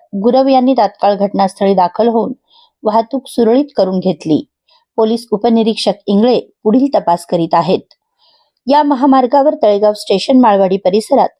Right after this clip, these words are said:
रस्त्याच्या कडेने भाजी मार्केट, फिश मार्केट, शॉपिंग कॉम्प्लेक्स तसेच अनेक शाळा व महाविद्यालय असल्या कारणाने या रस्त्यावर मोठी वर्दळ असते.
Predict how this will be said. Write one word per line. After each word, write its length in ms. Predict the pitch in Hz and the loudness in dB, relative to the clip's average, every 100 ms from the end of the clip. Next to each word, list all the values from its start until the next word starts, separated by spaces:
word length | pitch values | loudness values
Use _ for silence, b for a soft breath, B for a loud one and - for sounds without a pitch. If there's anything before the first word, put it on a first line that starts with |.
| - 233 | -6 -4
रस्त्याच्या 460 | 226 - 214 233 | -2 -2 -2 -2
कडेने 340 | 208 202 208 208 | 0 0 0 -2
भाजी 340 | 180 190 214 | -2 -2 0
मार्केट, 400 | 240 220 202 170 - _ | 2 0 0 -6 -6 _
फिश 200 | 247 233 240 | -6 -4 -2
मार्केट, 380 | 202 175 170 160 - | -2 0 -4 -4 -12
शॉपिंग 400 | - 185 190 196 | -4 -2 -2 -2
कॉम्प्लेक्स 560 | 180 196 240 202 - - | -2 -2 -6 -8 -8 -6
तसेच 280 | 240 269 - | -2 -2 -2
अनेक 200 | 202 208 202 | -4 -4 -4
शाळा 380 | - 185 190 - B B B - | -2 0 0 -4 B B B -4
व 80 | 240 | -2
महाविद्यालय 680 | 220 220 226 196 214 220 220 | 0 -2 -2 -2 0 2 0
असल्या 280 | 180 - 180 | -2 -2 -2
कारणाने 560 | 196 170 180 240 214 147 _ b b b | 0 -2 0 0 0 -4 _ b b b
या 140 | 247 247 | -2 0
रस्त्यावर 440 | 233 - 247 269 | -2 -2 0 2
मोठी 320 | 220 214 - | 0 -2 -2
वर्दळ 440 | 240 180 160 175 170 | 0 0 0 0 0
असते. 360 | 160 - 160 | -2 -8 -8